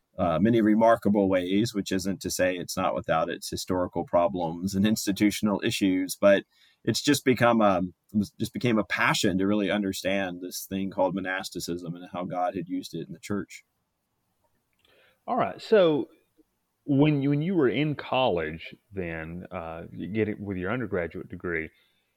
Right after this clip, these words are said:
Speaker 2: you were not Anglican at the time.
Speaker 1: I was not. I was raised in Virginia as a Southern Baptist. Uh, and then my faith really came alive,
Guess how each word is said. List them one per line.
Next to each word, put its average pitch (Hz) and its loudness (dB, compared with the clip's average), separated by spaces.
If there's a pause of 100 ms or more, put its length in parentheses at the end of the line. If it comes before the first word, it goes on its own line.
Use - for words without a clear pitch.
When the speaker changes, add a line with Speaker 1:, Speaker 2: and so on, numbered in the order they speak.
(880)
Speaker 2:
you 123 -2
were 135 4
not 120 4 (120)
Anglican 90 0
at 104 2
the - -6
time. 90 -10 (1160)
Speaker 1:
I 139 8
was 151 8
not. 147 6
I 127 8
was 160 4
raised 151 4
in 143 2
Virginia 127 2
as 110 2
a 117 -2
Southern 120 4
Baptist. 104 -2 (640)
Uh, 92 4
and 113 2
then 123 2
my 123 6
faith 135 4
really 160 6
came 123 0
alive, 104 2